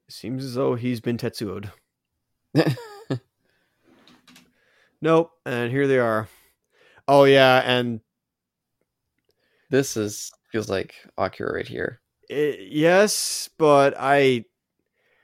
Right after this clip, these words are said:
Speaker 2: When he's floating in that beautiful, like, crisp light. Oh, man.
Speaker 1: Yeah, that's, that's fair, but I don't know. Rob, Rob, Robin Atkin Downes is, is, is, is a good actor, but, or voice actor, but I don't know. I didn't,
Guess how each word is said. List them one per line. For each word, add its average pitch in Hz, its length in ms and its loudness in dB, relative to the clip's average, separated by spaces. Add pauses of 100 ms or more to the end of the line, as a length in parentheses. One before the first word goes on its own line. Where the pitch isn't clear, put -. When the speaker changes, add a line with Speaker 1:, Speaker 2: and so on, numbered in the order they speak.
(600)
Speaker 2:
When 113 100 -8
he's 104 100 -10 (120)
floating 107 220 -4
in 104 80 -4
that 95 180 -6
beautiful, 98 360 -4
like, - 300 -6
crisp - 460 -6 (160)
light. 95 360 -4 (300)
Oh, 92 200 -6
man. 87 280 -8 (100)
Speaker 1:
Yeah, 151 460 6
that's, 143 300 -6
that's 139 200 -6
fair, 127 280 2
but 127 300 2 (1160)
I - 80 -6
don't 127 80 -2
know. 123 80 -2
Rob, 147 300 2
Rob, 147 340 -2 (340)
Robin 156 300 0
Atkin 139 280 -2
Downes 120 320 -2
is, 110 220 -6
is, 110 280 -8
is, 107 320 -10
is 113 160 -8
a 117 40 -6
good 117 300 -4
actor, 110 400 -4
but, 110 380 -8
or 117 100 -8
voice 117 300 -6
actor, 117 340 -4
but 110 380 -6 (440)
I - 100 -6
don't 123 140 -2
know. 117 120 -2
I 117 80 -2
didn't, 127 320 -4